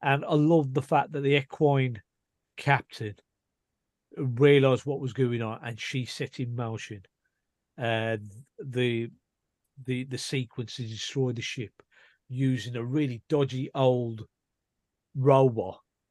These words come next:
to be able, 'cause they, they wouldn't, wouldn't be able to absorb anything off this dodgy old robot. So that she, th-, this ro-, robot can do, press a button, and then, you know, heroically, you could say, she kills herself.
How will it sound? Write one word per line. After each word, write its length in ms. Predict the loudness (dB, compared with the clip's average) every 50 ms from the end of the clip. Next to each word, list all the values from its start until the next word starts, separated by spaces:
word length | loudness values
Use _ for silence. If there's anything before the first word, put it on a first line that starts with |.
| _ _ _ -10
to 120 | -6 -2
be 100 | 2 4
able, 200 | 4 4 2 0 _ _
'cause 180 | -6 -6 -6 -4
they, 160 | -4 -4 -6
they 160 | -4 -2 0
wouldn't, 320 | 0 0 0 -2 -4 -2 -2
wouldn't 160 | -4 -2 0
be 80 | 0 2
able 140 | 2 0
to 140 | -2 -4 -6
absorb 440 | -6 -6 -4 -2 -2 0 0 -2 -6 -8
anything 260 | -10 -12 -12 -12 -12 -10
off 140 | -12 -12 -10
this 180 | -10 -12 -12 -10
dodgy 320 | -8 -8 -8 -6 -6 -6
old 200 | -6 -6 -6 -8
robot. 340 | -8 -8 -8 -10 -12 -18 -20 _ _ _ _ _ _ _
So 200 | -8 -6 -4 -4
that 100 | -6 -8
she, 260 | -12 -14 -16 -16 -16 -16 -14 -12
th-, 140 | -12 -12 -12 -12
this 200 | -12 -12 -8 -6
ro-, 320 | -4 -4 -4 -4 -8 -10 -12 -10
robot 340 | -6 -6 -6 -6 -6 -10 _
can 180 | -14 -12 -12 -10
do, 160 | -10 -10 -10 _ -10
press 240 | -8 -8 -8 -8 -8
a 40 | -10
button, 260 | -10 -10 -12 -14 -18 _ _ _ _ _ _ -10
and 240 | -10 -8 -6 -4 -2
then, 280 | 0 0 0 -2 -6 -12 _ _ _ _ _ _ _ _ _ _ _ _ _ _ _ _ _ _
you 140 | -14 -12 -12
know, 200 | -10 -10 -10 -6
heroically, 720 | -2 -2 0 0 0 0 0 0 -2 -4 -4 -4 -4 -4
you 140 | -4 -4 -6
could 180 | -8 -8 -10 -8
say, 340 | -8 -8 -6 -6 -6 -6 -10 _ _ _ _ _ _
she 160 | -20 -18 -8
kills 340 | -2 0 0 2 0 -2 -6
herself. 340 | -12 -14 -14 -16 -16 -18